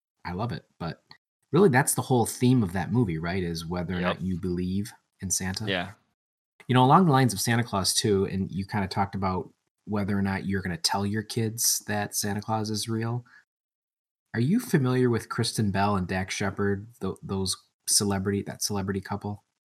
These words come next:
Speaker 2: Yeah.
Speaker 1: They are famous for being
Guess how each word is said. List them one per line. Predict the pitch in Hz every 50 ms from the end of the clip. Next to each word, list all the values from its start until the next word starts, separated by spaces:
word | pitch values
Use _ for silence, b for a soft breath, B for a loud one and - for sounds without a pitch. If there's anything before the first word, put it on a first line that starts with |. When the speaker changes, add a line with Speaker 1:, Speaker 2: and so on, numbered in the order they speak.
| _ _ - -
Speaker 2:
Yeah. | 104 113 101 90 90 117 123 _ _ _ _ _ _ _ _ _ _ _ -
Speaker 1:
They | 127 151 190 214 202 202 190 - - -
are | 123 120 117 113 113 101 - - -
famous | - - - 131 131 131 123 107 92 - -
for | - - 110 101 98 92 90 90 90 90 _ _ _ _ _ -
being | 117 110 107 107 104 101